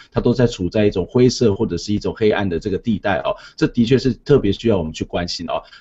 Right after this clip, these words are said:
那不过去年是会有一些让人家振奋的一些讯息出来，例如说，呃，台湾在过去这几年常常会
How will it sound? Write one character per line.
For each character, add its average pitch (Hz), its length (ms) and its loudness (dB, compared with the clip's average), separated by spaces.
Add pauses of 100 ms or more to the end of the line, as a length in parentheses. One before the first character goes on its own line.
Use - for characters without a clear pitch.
那 165 80 -2
不 160 120 -4
过 226 120 8
去 226 200 2
年 135 160 4
是 165 180 0
会 151 160 4
有 98 160 4
一 101 80 0
些 120 180 0
让 117 160 2
人 95 100 -4
家 101 140 -2
振 104 280 -2
奋 104 180 -2
的 87 100 -6
一 87 120 -6
些 92 260 -4
讯 127 300 0
息 82 200 -8
出 95 220 -6
来， 80 200 -2
例 104 120 -2
如 101 80 0
说， 98 320 0 (240)
呃， 90 500 2
台 110 220 2
湾 135 400 6
在 127 220 4
过 123 240 2
去 117 360 0
这 120 140 0
几 92 140 -6
年 85 180 -6
常 92 160 -8
常 92 160 -6
会 107 240 2